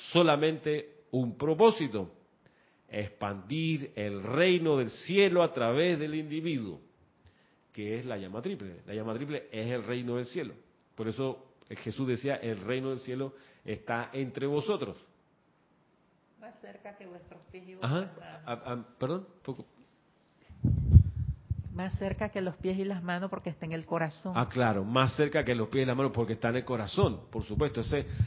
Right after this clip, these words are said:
Speaker 1: y, y él no lo podía decir tan, tan explícitamente porque estaba bajo la ley oculta. Entonces, aquí, pues,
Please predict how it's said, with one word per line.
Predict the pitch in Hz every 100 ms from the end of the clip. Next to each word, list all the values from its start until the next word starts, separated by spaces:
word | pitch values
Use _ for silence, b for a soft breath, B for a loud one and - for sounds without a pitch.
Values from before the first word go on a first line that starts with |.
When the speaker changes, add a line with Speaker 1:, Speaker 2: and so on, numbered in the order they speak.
| B
Speaker 1:
y, | 120 127 143
y |
él | 165
no | 180
lo | 175
podía | 170 151 180 170
decir | 151 - 185 -
tan, | 180 170 -
tan | 170 165
explícitamente | - 175 143 147 139 160 170
porque | 151 123
estaba | 110 131 135
bajo | 131 - 131
la | 117
ley | 117 123
oculta. | 117 - 147 107 - - _ _ _ _ _ b b b b b
Entonces, | 107 104 123 - 123 120 - - _ b b b
aquí, | - 113 - 156 165 - - _ _ _ _ -
pues, | 120 127 -